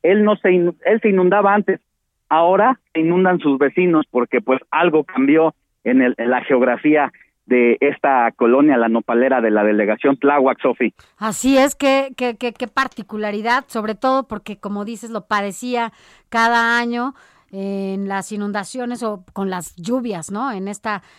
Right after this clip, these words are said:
Speaker 2: en esta ciudad. Pero bueno, Alex, si te parece, regresamos contigo más adelante.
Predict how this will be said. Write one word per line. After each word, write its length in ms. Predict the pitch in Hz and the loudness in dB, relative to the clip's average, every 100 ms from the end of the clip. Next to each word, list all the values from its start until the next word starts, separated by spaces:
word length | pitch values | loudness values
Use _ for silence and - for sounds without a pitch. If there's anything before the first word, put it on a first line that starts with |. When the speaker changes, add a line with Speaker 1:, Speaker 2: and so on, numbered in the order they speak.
| _ | _
Speaker 2:
en 100 | 208 | -4
esta 220 | 240 277 | -2 -2
ciudad. 260 | 269 320 330 | 0 0 0
Pero 220 | 294 277 | 2 2
bueno, 400 | 277 320 302 302 - | 4 2 2 -2 -2
Alex, 340 | 302 311 302 | -2 -2 -4
si 80 | 285 | -6
te 100 | 269 | -8
parece, 380 | - 277 302 339 | -4 -4 -4 -8
regresamos 520 | 302 226 208 262 285 | -10 -8 -6 -6 -8
contigo 380 | 233 202 262 262 | -10 -10 -6 -2
más 240 | 262 247 | -2 -4
adelante. 600 | 247 220 220 233 - 254 | -6 -4 -2 -2 -4 -8